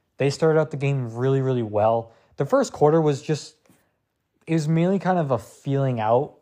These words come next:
for both of the teams. That's how it kinda goes in Super Bowls. Each team feels each other is out.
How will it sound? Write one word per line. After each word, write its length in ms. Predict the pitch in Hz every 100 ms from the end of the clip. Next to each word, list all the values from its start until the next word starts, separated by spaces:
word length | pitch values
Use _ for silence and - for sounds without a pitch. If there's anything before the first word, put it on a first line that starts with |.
| _
for 380 | - 135 120
both 260 | 113 120 120
of 80 | 120
the 60 |
teams. 260 | 101 127 127
That's 140 | 180
how 160 | - 240
it 60 | 233
kinda 180 | 202
goes 340 | 120 107 110 117
in 80 | 123
Super 260 | 139 123
Bowls. 300 | 123 123 123 - _ _ _
Each 200 | - 196
team 240 | - 240 190
feels 480 | - _ 143 147 156
each 180 | 151
other 240 | 143 135 127
is 80 | 110
out. 340 | 107 151 -